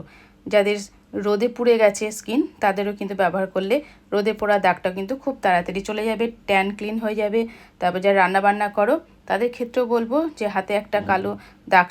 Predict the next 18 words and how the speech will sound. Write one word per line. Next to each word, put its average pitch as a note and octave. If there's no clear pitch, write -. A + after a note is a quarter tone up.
চলে G#3+
আসে G#3
সেটাও F#3+
কিন্তু G3+
আস্তে -
আস্তে F3+
রিডিউস F3
হয়ে D#3+
যাবে। D3+
তো -
ফারাকটা A#3+
বুঝতে A#3
পারলে A#3+
দুটো G#3+
হাতেই G#3
কীরকমভাবে, G#3+
উম, G3
কতটা G3+